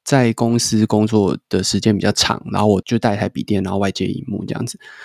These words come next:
所以我本来不觉得我需要。我在家工作时间那个时候没有那么长嘛，所以我大概就是笔电把它撑起来，大概就可以够用这样子。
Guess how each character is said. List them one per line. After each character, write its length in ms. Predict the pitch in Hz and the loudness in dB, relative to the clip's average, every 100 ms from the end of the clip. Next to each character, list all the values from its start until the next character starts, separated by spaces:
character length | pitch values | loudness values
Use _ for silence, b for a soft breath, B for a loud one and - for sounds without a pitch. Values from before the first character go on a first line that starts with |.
| B B | B B
所 120 | - | 4
以 40 | 196 | 6
我 120 | 135 | 6
本 140 | 120 98 | 2 -2
来 80 | |
不 120 | 98 123 | -4 -2
觉 100 | 101 | 0
得 80 | |
我 140 | 95 - | -2 -6
需 220 | - 90 | -6 -2
要。 100 | 92 | -2
我 60 | 101 | 2
在 120 | 165 | 2
家 380 | 165 151 147 147 | 4 4 4 2
工 200 | - 135 | 2 2
作 220 | 135 127 | 4 4
时 160 | 110 101 | 4 2
间 180 | 101 101 101 101 104 | 2 2 2 0 2
那 120 | 123 | 0
个 80 | 110 | 0
时 100 | - | 0
候 80 | 98 | 0
没 100 | 98 | 0
有 60 | |
那 60 | 95 | 0
么 80 | 95 | -2
长 200 | - - - | -2 -4 -6
嘛， 120 | - - | -10 -4
所 100 | 107 | 0
以 20 | |
我 60 | |
大 100 | 101 | 0
概 140 | 107 104 | 2 0
就 100 | 101 | 0
是 400 | - 98 95 123 | -2 -2 -4 -2
笔 120 | 101 | -2
电 220 | 98 123 110 101 95 - | 4 4 4 0 -2 -2
把 120 | 98 | -2
它 60 | |
撑 240 | 110 - 117 | 0 2 2
起 180 | - 107 | 2 0
来， 140 | 98 | -2
大 100 | 104 | -6
概 120 | 98 | -4
就 100 | 95 | -6
可 100 | - | -8
以 60 | - | -8
够 200 | - 92 | -4 -4
用 200 | 87 90 - | -4 -8 -10
这 60 | |
样 80 | - - | -16 -16
子。 140 | - | -20